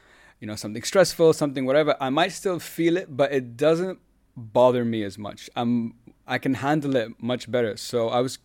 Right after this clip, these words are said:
I'm curious from the results that you found, 'cause you guys did it for three minutes. Was, is that,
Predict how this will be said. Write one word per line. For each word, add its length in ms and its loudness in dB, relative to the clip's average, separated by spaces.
I'm 120 0
curious 360 2
from 440 0
the 80 -2
results 300 4
that 100 0
you 100 -2
found, 360 0
'cause 140 -8
you 60 -4
guys 160 6
did 120 -2
it 60 -2
for 160 -2
three 240 0
minutes. 320 0
Was, 460 -4
is 240 -2
that, 320 2